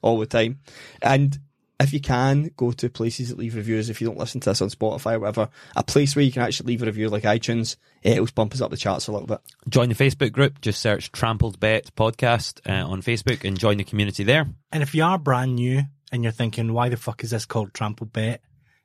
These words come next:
Speaker 3: Uh, there's another podcast called Trampled Bat, which is me and John and a guy called Chris Conroy talking shit every week.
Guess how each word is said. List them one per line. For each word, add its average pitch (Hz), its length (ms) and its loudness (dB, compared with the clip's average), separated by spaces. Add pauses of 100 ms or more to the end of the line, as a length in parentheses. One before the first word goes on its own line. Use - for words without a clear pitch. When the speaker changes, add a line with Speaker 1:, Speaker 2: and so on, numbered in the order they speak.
Speaker 3:
Uh, 110 160 0
there's 110 200 0
another 120 300 4
podcast 135 480 0
called 117 200 -2
Trampled 110 400 -4
Bat, 107 280 -2 (260)
which 117 100 -4
is 117 80 0
me 127 200 4
and 117 120 0
John 113 300 2
and 110 100 -2
a 104 60 -4
guy 107 180 -2
called 113 240 -4
Chris - 180 -4
Conroy 110 460 -6
talking 110 280 -6
shit 139 220 -4
every 139 220 -2
week. 139 300 -6